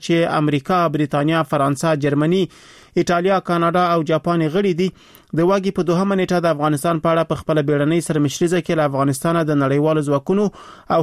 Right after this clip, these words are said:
هغو کسانو د خوندي ایستلو په اړه سره سلا شوه چې له بهرنیانو سره یې کار کړی و. همداراز د افغانستان د بشري وضعیت په اړه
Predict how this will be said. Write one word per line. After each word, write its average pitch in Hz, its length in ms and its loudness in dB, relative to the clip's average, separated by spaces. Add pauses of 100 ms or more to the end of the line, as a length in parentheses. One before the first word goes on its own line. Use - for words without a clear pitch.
هغو 208 280 0
کسانو 190 360 0
د 151 80 -4
خوندي 175 300 2
ایستلو 180 360 0
په 170 140 2
اړه 170 240 2
سره 160 400 0
سلا 160 320 0
شوه 196 180 -2
چې 190 200 2
له 156 100 0
بهرنیانو 156 480 0
سره 135 180 0
یې 147 220 0
کار 139 260 0
کړی 135 240 2
و. 156 80 2 (400)
همداراز 196 420 2
د 190 100 2
افغانستان 180 420 0
د 165 100 -2
بشري 180 260 2
وضعیت 170 300 -2
په 160 100 2
اړه 165 140 2